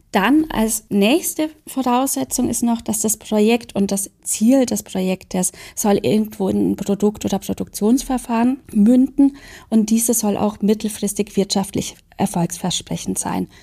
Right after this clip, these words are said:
Das heißt, wir schauen uns dann wirklich einfach im Detail an, wie ist die dargestellte Verwertungsperspektive im einfachsten Fall, wenn es ein konkretes Produkt ist, wie soll das neue Produkt vertrieben werden, wer ist die Zielgruppe, die Kundengruppe davon,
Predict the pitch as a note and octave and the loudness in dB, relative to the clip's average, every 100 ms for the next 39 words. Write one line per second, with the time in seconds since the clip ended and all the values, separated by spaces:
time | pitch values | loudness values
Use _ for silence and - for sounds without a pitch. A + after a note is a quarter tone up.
0 | - - _ - G3 G3 G3 G#3+ A3 G#3+ | -20 -20 _ -4 -2 4 4 4 0 2
1 | G#3 G#3+ G#3 G#3+ G#3+ G#3 G3 G#3+ G3+ G3+ | 2 2 0 0 -2 -2 0 0 0 0
2 | G3 F#3 F#3 G#3+ B3 B3+ - - G#3+ G3+ | 0 -2 0 2 2 0 -4 -2 0 0
3 | - G#3 F#3+ F#3+ G3 G3 F#3+ F3+ - F3+ | -2 -2 -2 -2 -4 -4 -4 -6 -6 -2
4 | B3 - A3+ - G#3 - G#3 - - G#3+ | 0 -2 -6 -6 -6 -4 -8 -6 -2 0
5 | G#3+ G#3 - G3+ G#3 A3 A3 G#3 - G3+ | 0 -2 -2 -6 -2 -2 -2 -6 -6 -4
6 | A3+ A#3 A#3+ G3+ - - - - - - | 0 0 0 -2 -2 -6 -8 -6 -6 -6
7 | - - F#3+ A#3 A3+ - G#3+ - - - | -8 -8 0 0 0 -2 -2 -4 -18 -20
8 | - - - A3 A3 G3 G3+ G3 F#3+ - | -20 -12 -2 0 2 2 0 0 -2 -2
9 | F#3 F#3+ - - _ _ - G#3 - F3+ | -4 -4 -8 -12 _ _ -4 -4 -2 -4
10 | F3+ F3 F3+ F3+ F3 - F3+ F3 F#3+ - | -4 -4 -2 -2 -4 -2 -4 -4 -6 -2
11 | B3+ A#3+ - G#3+ G#3 - - C4 C4 A#3 | 0 0 -2 -6 -6 -6 0 0 0 -6
12 | A3+ G#3+ G#3+ G#3+ G3+ G3 G#3 G3+ | -6 -6 -6 -4 -4 -2 0 0